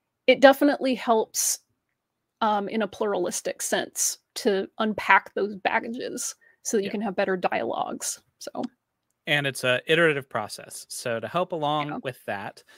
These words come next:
Speaker 2: uh, what we're basically gonna do, we're gonna talk about some ideas that, uh,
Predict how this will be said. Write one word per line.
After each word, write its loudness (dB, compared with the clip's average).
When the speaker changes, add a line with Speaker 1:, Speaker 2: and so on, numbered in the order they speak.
Speaker 2:
uh, 2
what -2
we're 0
basically 4
gonna 0
do, 4
we're -4
gonna -4
talk -2
about -2
some -4
ideas 2
that, 2
uh, -4